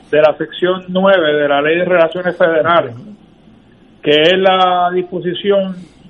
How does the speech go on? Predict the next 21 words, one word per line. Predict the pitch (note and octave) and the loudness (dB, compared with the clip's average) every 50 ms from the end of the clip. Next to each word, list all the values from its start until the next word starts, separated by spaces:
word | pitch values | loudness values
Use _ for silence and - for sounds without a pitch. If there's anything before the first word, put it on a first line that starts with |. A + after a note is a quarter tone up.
| - - - - | -20 -20 -18 -10
que | - D#3 C#3+ | -6 -4 -2
dice | C#3 F3 F#3+ F3+ - G3 F3 E3+ D#3 - - - _ _ _ _ _ _ _ - | -2 -2 -2 -2 0 0 0 0 -2 -6 -10 -20 _ _ _ _ _ _ _ -4
que | D3+ C#3+ | -2 0
las | D3 C#3+ C#3 | 0 0 -2
leyes | C#3+ D#3 D#3+ E3+ F3 F#3 F#3 F#3 F3+ - - - - - - - - | 0 0 0 2 2 2 2 0 -2 -4 -8 -16 -20 -20 -16 -14 -10
estatutarias | - - F#3 D#3+ - - E3 - F3+ F3+ F3+ F3+ F#3 F3 F3 | -4 0 0 0 -2 -2 0 2 2 4 4 2 2 2 2
de | F3 E3+ | 0 -2
Estados | E3 - F3 F3 F3+ F3+ F3+ | -2 0 0 0 0 -2 -4
Unidos | F#3 F3+ F#3 G3 G3 F3+ E3 D#3 D3+ - - - - - _ _ - | -6 -6 -6 -2 -2 0 0 0 -2 -4 -14 -20 -20 -20 _ _ -12
que | - D3+ C#3+ | -8 -6 -4
no | D3 D#3 E3 D#3+ | -2 -2 -2 0
sean | - F#3+ F#3 F#3 F3+ | 0 0 0 2 0
localmente | F3 F3 F3 F3 F3+ F3 F3 F3+ F#3 F3+ F3 - F3+ | 0 0 2 2 0 0 0 -2 -6 -4 -2 0 0
aplicables, | F3 F3+ F3+ F3 F3 G#3 G#3 G#3 F#3 D#3+ D3+ D#3 D3+ - - _ _ _ _ _ _ - - - _ _ - | 0 0 -4 -2 2 2 2 2 2 0 -2 -6 -8 -10 -18 _ _ _ _ _ _ -20 -20 -20 _ _ -10
eh, | - C#3+ C#3 C#3+ C#3+ C#3+ C#3 C3+ C#3 - - - - - - | -4 -2 -2 -2 -2 -4 -8 -10 -12 -14 -18 -16 -10 -4 -4
aplicarán | D3 C#3 - D#3 D#3 D3+ D3+ D3 D#3 E3+ F#3 | -2 0 0 0 0 2 2 2 4 4 2
a | F#3+ | 2
Puerto | F#3 G3 F#3+ F#3+ - G3 | 0 0 -2 0 0 2
Rico, | F#3+ A#3 A#3+ B3 F#3+ F3 | 2 2 0 2 2 2
básicamente, | F3 E3+ E3+ G3 G3+ G3 F#3 G3 A#3 A#3 - - A2+ A#2 | 2 2 0 -2 -4 -4 -4 -6 -6 -8 -10 -14 -14 -12
¿no? | D#3 F3+ | -14 -14